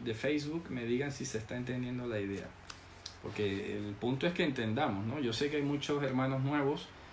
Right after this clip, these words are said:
No sé qué tan nuevo y tan complejo es el, el tema, porque ya lo he venido explicando durante muchísimos tiempo. Estoy tratando de hacer ese repaso lógico de ideas. Entonces, ¿qué leemos a continuación?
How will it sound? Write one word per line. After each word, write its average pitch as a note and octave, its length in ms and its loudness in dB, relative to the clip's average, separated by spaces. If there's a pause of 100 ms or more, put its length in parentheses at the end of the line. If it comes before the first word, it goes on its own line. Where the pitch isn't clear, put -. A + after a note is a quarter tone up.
(200)
No C3+ 140 4
sé C3+ 160 4
qué C#3 160 6
tan C3+ 200 4
nuevo C#3 280 4
y - 20 -2
tan B2 220 2
complejo A#2+ 580 0
es C3 220 0
el, A#2 240 0
el A2 180 -4
tema, C3+ 420 2
porque G#2+ 360 -2
ya A#2 240 0
lo B2 140 0
he B2+ 40 0
venido C3 360 2
explicando C3+ 520 0
durante B2 340 0
muchísimos A#2 1000 -2 (840)
tiempo. D3 560 4 (920)
Estoy A#2 220 0
tratando C3+ 500 4
de A#2+ 60 4
hacer C3 300 0 (120)
ese B2 440 -2
repaso G#2+ 680 -2 (200)
lógico A2 500 -4 (560)
de G#2+ 180 2
ideas. G#2 560 0 (680)
Entonces, E3+ 500 8
¿qué F3 160 10
leemos F3+ 320 8
a F3 100 8
continuación? D3 840 6